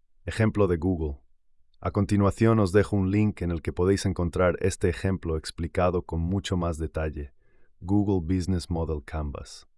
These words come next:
Se trata de un Business Model Canvas interactivo en el que podéis observar en diferente grado de detalle la aplicación a Google de cada uno de los bloques.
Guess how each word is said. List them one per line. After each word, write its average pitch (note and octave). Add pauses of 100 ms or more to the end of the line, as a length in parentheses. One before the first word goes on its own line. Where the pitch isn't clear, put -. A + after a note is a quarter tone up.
(320)
Se -
trata G#2+
de G2
un G2
Business F#2+
Model F2+
Canvas F2+
interactivo E2 (380)
en F2+
el F2+
que -
podéis G2+
observar E2+
en E2
diferente F2+
grado E2+
de D#2+
detalle E2+ (460)
la F2
aplicación F#2+
a F#2
Google G2
de F2+
cada F#2+
uno F2
de D#2
los C#2+
bloques. -